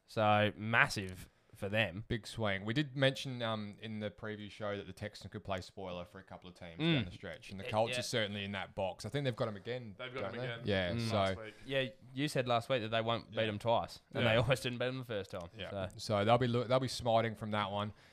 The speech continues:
Speaker 2: Um, the Bears and Lions, uh, last week in the preview show, we got through our prediction for it in five seconds.
Speaker 1: Mm.
Speaker 2: Um, the result here was, I believe, thirty-four to thirty.
Speaker 1: Yeah.
Speaker 2: Um, the Lions did come away with the win. Any takeaways here, boys?
Speaker 3: I picked 'em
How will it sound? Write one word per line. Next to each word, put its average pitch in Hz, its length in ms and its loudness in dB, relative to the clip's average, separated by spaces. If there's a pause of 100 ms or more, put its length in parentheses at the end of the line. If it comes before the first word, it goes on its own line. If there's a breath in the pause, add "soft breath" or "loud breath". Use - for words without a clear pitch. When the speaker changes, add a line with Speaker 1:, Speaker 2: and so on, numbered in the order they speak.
(140 soft breath)
Speaker 2:
Um, 131 280 6
the 131 60 2
Bears 156 340 8
and 143 120 6
Lions, 127 600 8
uh, 110 440 2
last 131 560 6 (200)
week 117 220 -2
in 113 80 -4
the 110 60 -6
preview 113 380 0
show, 107 300 4
we 107 140 0
got 107 260 2
through 107 360 0
our 101 240 4
prediction 113 500 -6
for 101 240 -4
it - 40 -6
in 98 80 -6
five 104 340 0
seconds. 107 560 -4 (280 soft breath)
Speaker 1:
Mm. 98 200 -6
Speaker 2:
Um, 110 380 4
the 120 60 -4
result 117 420 4
here 120 220 0
was, 110 140 -2
I 113 60 2
believe, 113 300 2
thirty-four 113 580 -2
to 101 80 -4
thirty. 107 680 -4
Speaker 1:
Yeah. 104 300 -2 (140)
Speaker 2:
Um, 104 240 -2
the 104 80 0
Lions 113 340 6
did 110 160 -8
come 117 160 -2
away 107 160 6
with 104 100 2
the 104 80 0
win. 123 220 0
Any 123 180 -2
takeaways 123 500 2
here, 131 180 -6
boys? 139 200 -2
Speaker 3:
I 180 120 6
picked 190 260 -4
'em 151 200 -6